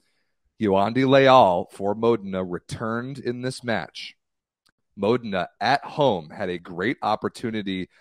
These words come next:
to put Perugia away, and they couldn't quite do it. Twenty, twenty stuff blocks for Perugia in the five-set win on the road. And I've, in both the matches that Perugia has won in this series, they have blocked the ball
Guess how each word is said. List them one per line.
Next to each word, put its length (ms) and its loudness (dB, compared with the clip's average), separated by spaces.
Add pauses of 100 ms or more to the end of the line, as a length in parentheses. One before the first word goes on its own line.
(140)
to 120 -8
put 380 -4
Perugia 580 -4
away, 720 -2 (380)
and 140 -10
they 100 -8
couldn't 460 -8
quite 360 -4 (100)
do 200 -6
it. 100 -12 (100)
Twenty, 920 -4 (340)
twenty 680 -6
stuff 400 -2
blocks 380 -4
for 200 -4
Perugia 640 -8 (240)
in 160 -4
the 80 -6
five-set 560 -2
win 360 -4
on 180 -6
the 80 -6
road. 480 -2
And 400 -10 (460)
I've, 220 -2
in 180 -4
both 300 2
the 80 -4
matches 400 -6
that 160 -6
Perugia 400 -6
has 180 -12
won 240 -2
in 160 -6
this 160 -10
series, 640 -2
they 260 -2
have 280 -10
blocked 600 0
the 80 -10
ball 420 -8